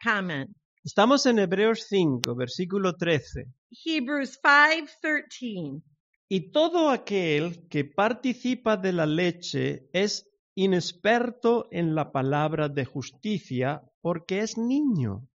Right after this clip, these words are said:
Speaker 1: Anyone who lives on milk, being still an infant, is not acquainted with the teaching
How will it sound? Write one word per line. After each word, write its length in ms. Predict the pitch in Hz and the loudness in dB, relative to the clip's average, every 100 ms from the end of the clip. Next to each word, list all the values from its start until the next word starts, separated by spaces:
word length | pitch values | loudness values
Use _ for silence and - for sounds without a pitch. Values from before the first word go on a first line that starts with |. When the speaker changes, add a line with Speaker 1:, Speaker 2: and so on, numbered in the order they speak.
| _ - | _ 0
Speaker 1:
Anyone 760 | 359 370 330 233 202 175 175 185 | 4 6 4 2 2 0 0 -6
who 100 | 320 | -4
lives 340 | 302 320 262 262 | -2 -2 -2 2
on 340 | 302 302 277 | 2 2 0
milk, 400 | 220 170 151 - - _ _ 196 | 0 0 -2 -8 -20 _ _ -6
being 340 | 311 311 294 | -2 0 0
still 720 | 269 - 370 339 247 240 269 311 - _ | -4 -8 2 4 4 4 0 -4 -18 _
an 120 | - 311 | -4 0
infant, 640 | 285 254 254 175 185 254 - | 2 2 0 -4 -4 -8 -6
is 180 | 262 269 | -6 -2
not 260 | 311 339 320 | 4 4 4
acquainted 720 | 302 - - 311 277 262 214 | -2 -4 -4 0 0 0 -2
with 180 | 214 269 | -2 -6
the 100 | 269 | -6
teaching 760 | 262 - 294 262 262 202 202 | -10 -8 -8 -6 -6 -6 -6